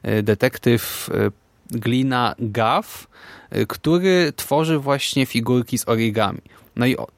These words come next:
dlaczego jednorożec jest istotny? Bo śnił o nim Deckard i nikt nie ma prawa o tym wiedzieć.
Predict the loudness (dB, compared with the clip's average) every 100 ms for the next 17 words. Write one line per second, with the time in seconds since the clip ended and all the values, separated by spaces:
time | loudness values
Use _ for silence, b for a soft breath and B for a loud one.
0 | -2 0 2 2 2 2 2 0 -2 0
1 | 0 2 0 0 -6 -12 -6 0 0 0
2 | -2 -2 2 2 2 2 2 2 0 0
3 | 0 0 0 2 2 2 2 0 0 0
4 | 2 0 -2 0 2 2 0 -14